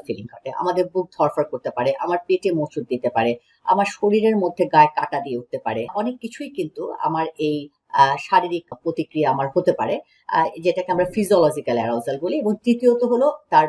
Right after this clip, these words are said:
বাহ্যিক প্রকাশ, অর্থাৎ যখনই এই ঘটনাটা ঘটবে, হয়তো আমি কোনো কিছুতে ভয় পেলাম, আমার, আহ, বুক ধড়ফড় করে উঠলো অথবা গায়ে কাটা দিয়ে উঠলো, আহ, বাহ্যিকভাবে আমি, আহ, শব্দের মাধ্যমে অথবা আমরা বডি ল্যাঙ্গুয়েজের মাধ্যমে আমি নানাভাবে তার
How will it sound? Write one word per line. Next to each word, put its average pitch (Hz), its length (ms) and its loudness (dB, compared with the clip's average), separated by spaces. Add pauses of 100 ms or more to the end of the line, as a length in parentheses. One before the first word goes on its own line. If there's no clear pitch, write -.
বাহ্যিক 156 420 2
প্রকাশ, - 280 -10 (120)
অর্থাৎ 196 340 -8
যখনই 226 360 -2
এই 202 180 -2 (120)
ঘটনাটা 160 400 0 (120)
ঘটবে, 135 320 -4 (420)
হয়তো 202 180 2
আমি 202 160 4
কোনো 196 200 -8
কিছুতে 196 320 -2
ভয় 185 360 2
পেলাম, 131 320 0
আমার, 160 280 2 (140)
আহ, 160 260 0
বুক 180 160 2 (120)
ধড়ফড় 147 380 0
করে 117 140 -4
উঠলো 117 220 -4
অথবা 151 220 0
গায়ে 151 260 8
কাটা 127 280 -4
দিয়ে 214 140 -8
উঠলো, 220 260 -10 (300)
আহ, 147 240 -2
বাহ্যিকভাবে 156 640 0
আমি, 151 260 -2 (360)
আহ, 147 180 2
শব্দের 180 440 0
মাধ্যমে 143 420 -4 (100)
অথবা 202 320 -4
আমরা 180 140 2
বডি 151 280 2
ল্যাঙ্গুয়েজের 147 500 0
মাধ্যমে 156 440 0
আমি 175 260 0
নানাভাবে 165 540 2
তার 147 260 2